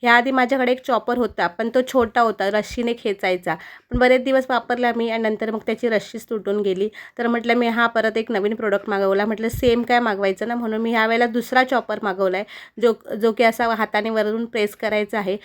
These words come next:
आता बऱ्यापैकी लोकांना माहीतही असेल, लोकांकडे असेलही, पण आपल्याकडे एखादी नवीन गोष्ट आली की त्याचं कौतुक असतंच ना, आणि लहान मुलांना ते जास्त असतं. तसं माझ्या, अ, मुलीला ह्या गोष्टींचं छोट्या मोठ्या कौतुक असतंच.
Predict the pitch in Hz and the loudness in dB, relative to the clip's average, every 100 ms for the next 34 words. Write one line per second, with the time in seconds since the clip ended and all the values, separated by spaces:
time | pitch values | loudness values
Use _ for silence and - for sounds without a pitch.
0 | - - 233 240 247 240 262 262 240 247 | -14 -6 0 4 6 6 2 2 0 0
1 | 247 254 214 214 226 240 220 220 226 - | 0 0 0 0 0 -2 -2 -4 -6 -4
2 | 214 220 214 226 - 202 - 226 220 202 | -6 -4 -2 -2 -2 -4 -4 -4 -2 -2
3 | 226 - - 240 240 240 240 240 247 247 | -4 -12 -8 -2 0 0 0 0 2 2
4 | 233 233 247 226 220 233 226 - 240 220 | 2 0 2 2 2 0 0 -2 -2 0
5 | 208 214 214 214 233 226 208 233 226 208 | 0 -2 -2 -2 -2 -2 -2 -4 -6 -6
6 | - 185 208 190 202 202 196 214 226 226 | -6 -8 -4 -4 -4 -2 0 2 2 2
7 | 226 220 220 220 233 233 226 - 226 190 | 0 2 2 0 0 0 0 -4 -8 -8
8 | - 196 208 208 220 214 202 220 220 - | -8 -8 -6 -6 -2 0 2 2 0 -4
9 | - - 220 214 226 247 262 262 254 247 | -18 -8 -2 0 0 2 4 4 4 0
10 | - 247 254 254 233 226 233 233 226 202 | -2 -2 0 0 0 0 -2 -4 -4 -6
11 | 220 208 196 196 | -6 -8 -8 -10